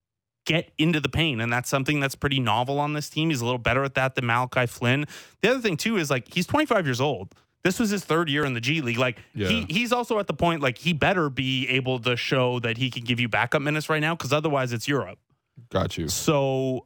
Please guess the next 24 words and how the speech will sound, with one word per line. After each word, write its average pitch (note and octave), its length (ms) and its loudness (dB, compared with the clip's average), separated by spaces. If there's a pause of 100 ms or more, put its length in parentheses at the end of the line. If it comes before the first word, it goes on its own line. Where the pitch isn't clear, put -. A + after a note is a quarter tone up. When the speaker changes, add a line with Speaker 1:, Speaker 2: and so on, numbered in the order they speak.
(120)
Speaker 1:
I, C3+ 200 2
I C3+ 60 2
think D#3+ 240 0
he's D3+ 220 -2
probably C#3 480 2
feeling C3 480 0
the, A#2 340 0
the A2 140 -2
pressure D#3 480 0
of C3+ 260 -2
that, E3+ 300 0
and, B2 180 0
and A#2 340 -2
that A2 200 -2
this A2+ 200 0
is A2+ 280 0 (420)
probably B2+ 520 2
going B2 280 0
to A#2+ 60 -2
be A#2 320 0
his A2+ 200 -2
biggest A#2 720 -2
N A#2+ 140 4
B A#2 160 0